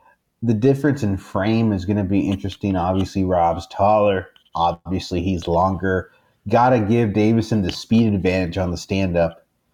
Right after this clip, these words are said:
The big question maybe is gonna be power. Who's gonna be landing the bigger power shots? But, uh, yeah, we are on opposing corners for a lot of these fights, my man. And, um,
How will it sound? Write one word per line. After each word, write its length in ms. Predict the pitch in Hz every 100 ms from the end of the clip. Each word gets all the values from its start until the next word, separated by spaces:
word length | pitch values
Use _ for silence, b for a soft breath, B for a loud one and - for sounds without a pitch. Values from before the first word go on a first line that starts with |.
| _ _
The 100 | -
big 300 | 87 240 -
question 340 | - 127 - 87
maybe 220 | 90 85
is 60 | 80
gonna 160 | 85
be 80 | 82
power. 400 | 90 90 90 85
Who's 280 | 80 101 98
gonna 180 | 98 92
be 100 | 85
landing 400 | 87 87 85 82
the 80 | 82
bigger 320 | 78 82 80
power 320 | - 82 82
shots? 400 | 80 82 78 -
But, 260 | _ 80 82
uh, 60 |
yeah, 220 | 87 120 98
we 180 | 104
are 100 | 127
on 200 | 110 92
opposing 520 | 82 - 107 110 107 98
corners 380 | 98 107 92 -
for 300 | 85 78 b b b b b
a 120 | - 92
lot 280 | 90 107
of 80 | 113
these 240 | 98 104 -
fights, 380 | 87 98 -
my 100 | 87
man. 300 | 80 80 80
And, 260 | 78 80 80
um, 320 | 80 78 76